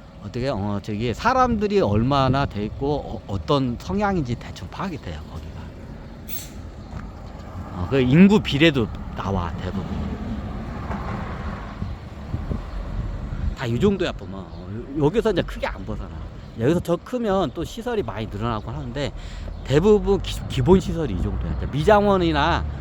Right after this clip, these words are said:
그런 것들도 있을 수 있어요. 미장원 같은 거는 당연히 있겠죠. 자, 서울에선 당연히 있는 건데,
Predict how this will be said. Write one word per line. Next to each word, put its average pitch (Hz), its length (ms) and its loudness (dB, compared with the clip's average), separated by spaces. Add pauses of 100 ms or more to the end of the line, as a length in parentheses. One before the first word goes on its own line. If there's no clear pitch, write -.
(320)
그런 165 220 4
것들도 160 340 0
있을 110 220 -2
수 120 140 -6
있어요. 87 260 -6
미장원 113 340 -2
같은 92 260 -6
거는 82 200 -8
당연히 143 280 -4
있겠죠. - 280 -8 (480)
자, 110 100 -2
서울에선 233 440 4
당연히 139 340 2
있는 113 160 2
건데, 120 300 2